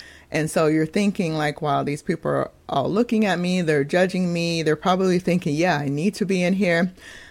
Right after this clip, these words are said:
But the reality is most of them aren't paying you any attention. I know they weren't paying me any attention, and that was something I had to realize. And so just going to the gym alone may be a one struggle that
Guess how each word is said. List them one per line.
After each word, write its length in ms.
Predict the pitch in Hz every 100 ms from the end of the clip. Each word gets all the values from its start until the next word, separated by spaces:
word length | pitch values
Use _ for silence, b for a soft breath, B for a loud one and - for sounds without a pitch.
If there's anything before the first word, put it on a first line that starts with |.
| B
But 180 | 196 190
the 80 | 208
reality 540 | 226 269 269 220 170
is 280 | 151 156 -
most 360 | - 160 160 -
of 80 | 160
them 260 | 156 147 139
aren't 300 | 139 135 -
paying 300 | 156 139 139
you 200 | 135 -
any 220 | 269 233
attention. 540 | 170 - 143 147 143
I 100 | 131
know 160 | 165 160
they 140 | 147
weren't 180 | 147 139
paying 260 | - 147 143
me 200 | 156 160
any 220 | 143 139
attention, 540 | 139 - 147 - 147
and 200 | 143 160
that 160 | 156 -
was 100 | 156
something 340 | 156 147 151
I 140 | 156 175
had 240 | 175 131
to 120 | - 143
realize. 640 | 143 143 143 139 143 151 B B B B -
And 200 | 185 196
so 260 | - 220 196
just 240 | 214 220
going 300 | - 202 233
to 120 | 247
the 120 | 196 175
gym 420 | 156 160 165 175
alone 640 | 156 160 151 165 165 170
may 440 | 170 175 156 160 151
be 200 | 170 151
a 60 |
one 240 | 139 151 151
struggle 440 | - 147 143 180
that 360 | 175 143 147